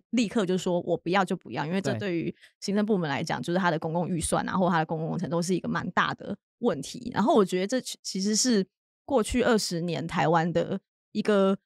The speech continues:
Speaker 1: <laughs> 不能讲政治陋习，但就是它的路径依赖就是这样，他就会想说要用一些重大的建设，然后来开始推进台湾的一些经济发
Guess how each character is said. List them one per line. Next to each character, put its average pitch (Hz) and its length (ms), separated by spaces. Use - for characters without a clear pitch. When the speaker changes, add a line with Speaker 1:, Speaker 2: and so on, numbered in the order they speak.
Speaker 1:
<laughs> - 400
不 330 80
能 240 160
讲 175 220
政 220 200
治 214 220
陋 190 220
习， 143 260
但 233 160
就 233 80
是 226 80
它 214 160
的 185 240
路 247 200
径 233 240
依 180 220
赖 170 180
就 165 120
是 160 80
这 - 100
样， 160 100
他 208 120
就 233 100
会 233 100
想 185 220
说 185 140
要 185 100
用 185 180
一 170 60
些 175 160
重 170 260
大 160 220
的 143 160
建 - 320
设， - 380
然 160 100
后 196 140
来 151 180
开 - 180
始 170 180
推 170 220
进 165 220
台 165 160
湾 160 140
的 156 100
一 156 80
些 151 180
经 160 240
济 165 240
发 - 160